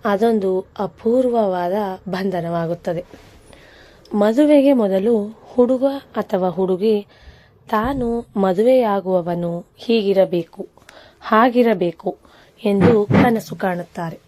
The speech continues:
ಇಷ್ಟವಾದವರನ್ನೇ ವಿವಾಹವಾಗುತ್ತಾರೆ. ನಂತರ ಏನಾದರೂ ಸಣ್ಣ ಸಮಸ್ಯೆ ಬಂದರೂ ಜಗಳವಾಡುತ್ತಾರೆ.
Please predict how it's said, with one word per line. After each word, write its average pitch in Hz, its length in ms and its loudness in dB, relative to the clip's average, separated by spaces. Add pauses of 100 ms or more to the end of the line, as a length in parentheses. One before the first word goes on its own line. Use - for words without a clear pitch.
(680)
ಇಷ್ಟವಾದವರನ್ನೇ 214 1400 0 (180)
ವಿವಾಹವಾಗುತ್ತಾರೆ. 190 1200 -4 (720)
ನಂತರ 247 420 -2 (460)
ಏನಾದರೂ 208 1000 -2
ಸಣ್ಣ 226 380 -4 (120)
ಸಮಸ್ಯೆ 214 520 -4
ಬಂದರೂ 185 540 -4 (540)
ಜಗಳವಾಡುತ್ತಾರೆ. 170 880 -2